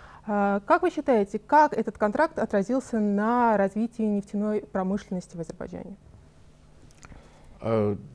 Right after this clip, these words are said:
Speaker 2: да, можно подводить итоги. Э, безусловно, итоги промежуточные, а, потому что, э, месторождение, о котором мы говорим, и контракт, э, который сопровождает его разработку,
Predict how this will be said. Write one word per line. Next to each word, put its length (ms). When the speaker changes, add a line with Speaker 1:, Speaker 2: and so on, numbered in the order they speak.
Speaker 2:
да, 380
можно 420
подводить 600
итоги. 420
Э, 380
безусловно, 600
итоги 320
промежуточные, 920
а, 460
потому 420
что, 520
э, 340
месторождение, 960
о 100
котором 420
мы 180
говорим, 560
и 220
контракт, 560
э, 280
который 340
сопровождает 720
его 500
разработку, 720